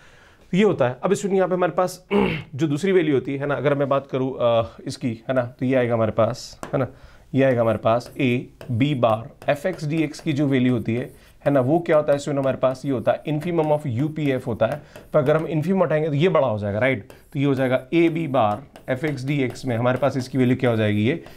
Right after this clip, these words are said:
ये बड़ा हो जाएगा और इक्वल हो जाएगा यूपीएफ़ के, राइट? अब इन दोनों का डिफरेंस निकाल लेते हैं, है ना? इसमें इन दोनों का डिफरेंस निकालेंगे तो ये हमारे पास क्या आ जाएगा? A B बार,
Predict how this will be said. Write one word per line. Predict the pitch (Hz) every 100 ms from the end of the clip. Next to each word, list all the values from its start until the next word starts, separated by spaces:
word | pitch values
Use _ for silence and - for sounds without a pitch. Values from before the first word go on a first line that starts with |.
| - -
ये | 147
बड़ा | 151 147
हो | 147
जाएगा | 120 113 110
और | 143 - 139 120
इक्वल | 131 143
हो | 123
जाएगा | 101 104
यूपीएफ़ | 127 139 123 110 113 101 95
के, | - 87
राइट? | 95 120 107 - - - 170
अब | 202
इन | 180
दोनों | 156
का | 151
डिफरेंस | 165 147 113 98
निकाल | 98 82 76
लेते | 73
हैं, | 82
है | 139
ना? | 147 - -
इसमें | 151 156 175
इन |
दोनों | 165 165
का |
डिफरेंस | 160 143 165 147
निकालेंगे | 139 113 107 117
तो | 131
ये |
हमारे | 151 147
पास | 135 139
क्या | -
आ | 127
जाएगा? | 123 127
A | - 143
B | 151 139 127
बार, | 117 101